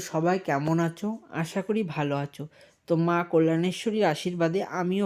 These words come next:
ভালো আছি। তো দেখতে পাচ্ছ তো এটা কী মাছ? এটা হলো কই মাছ। তো আজকেও একটা রান্নার ভিডিও তোমাদের কাছে আমি দেখাবো। তো তোমরা ভিডিওটা ভালো করে দেখো, স্কিপ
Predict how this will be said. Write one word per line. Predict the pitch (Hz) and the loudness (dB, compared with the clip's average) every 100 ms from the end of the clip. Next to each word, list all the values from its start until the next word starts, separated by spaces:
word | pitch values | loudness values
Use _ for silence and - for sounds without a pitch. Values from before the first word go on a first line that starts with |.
| 147 | 0
ভালো | 143 131 120 | -2 -2 -4
আছি। | - - 156 - - _ _ - | -8 -16 -16 -18 -20 _ _ -6
তো | 160 151 147 | -2 -2 0
দেখতে | 147 - 175 170 | -4 -4 -4 -2
পাচ্ছ | 170 - 190 | -4 -2 -2
তো | 170 | -2
এটা | 139 156 165 | -4 -4 -4
কী | 151 147 | -4 -2
মাছ? | 156 180 - _ _ 139 | -2 -4 -12 _ _ -12
এটা | 135 160 160 | -6 -4 -4
হলো | 160 208 - | -4 -6 -6
কই | 151 147 131 131 | -4 -2 -4 -6
মাছ। | 135 - - _ _ _ - | -10 -16 -20 _ _ _ -4
তো | 170 - 147 | -4 0 -2
আজকেও | 151 165 214 220 | -2 0 2 2
একটা | - 202 180 | 0 0 0
রান্নার | 147 156 170 160 | 0 0 -2 -2
ভিডিও | 151 151 160 165 | -4 -2 -4 -2
তোমাদের | 147 147 156 147 | -4 -4 -4 -4
কাছে | 143 151 | -6 -6
আমি | 156 151 | -4 -2
দেখাবো। | 127 - 180 151 214 - _ _ _ _ - | -4 -6 -8 -8 -10 -14 _ _ _ _ -6
তো | 143 143 135 | -4 -4 -6
তোমরা | 135 147 156 151 | -4 -2 -2 -2
ভিডিওটা | 147 151 147 165 143 | -2 -2 0 -2 -2
ভালো | 143 143 - | -2 -2 -2
করে | 156 143 143 | -4 -2 -4
দেখো, | 139 180 185 | -6 -6 -8
স্কিপ | - - 175 | -10 -8 -8